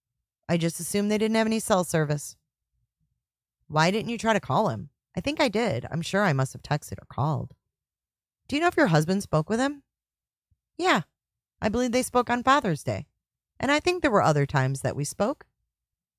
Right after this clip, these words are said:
It was just, we didn't speak a lot. He was on a trip.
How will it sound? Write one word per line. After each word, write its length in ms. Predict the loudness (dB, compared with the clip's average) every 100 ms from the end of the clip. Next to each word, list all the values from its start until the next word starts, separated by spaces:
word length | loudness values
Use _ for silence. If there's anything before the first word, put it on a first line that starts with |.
| _ _ _ _ _ _ _ _ _ _ _ _ _ -4
It 100 | 0
was 160 | 0 2
just, 220 | 0 2
we 80 | 2
didn't 220 | 2 0
speak 180 | 0 0
a 60 |
lot. 400 | 2 4 4 2
He 160 | -4 -4
was 140 | 0
on 120 | 0 0
a 60 |
trip. 420 | 0 2 2 2